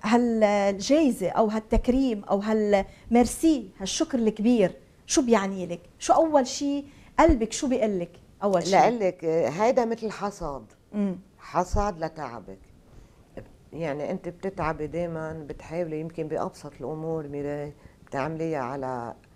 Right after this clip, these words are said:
Speaker 2: أكمل وجه لحتى يكون لها إيكو وينحكى فيها.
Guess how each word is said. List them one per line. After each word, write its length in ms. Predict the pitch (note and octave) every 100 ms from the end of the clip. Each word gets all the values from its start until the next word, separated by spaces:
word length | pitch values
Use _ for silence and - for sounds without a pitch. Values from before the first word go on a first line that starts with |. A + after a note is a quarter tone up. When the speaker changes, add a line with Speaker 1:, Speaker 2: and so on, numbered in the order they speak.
| -
Speaker 2:
أكمل 400 | E3 D3+ C#3 C3+
وجه 300 | C3+ D3 B2+ - - - - -
لحتى 420 | C3 D3 - D3+
يكون 260 | D3+ D3+ D3
لها 260 | D#3 C3
إيكو 500 | F#2 - C#3+ C#3 D3 D3 - - -
وينحكى 540 | C#3 C#3+ C#3 D#3+ - D3+
فيها. 360 | - D3+ C3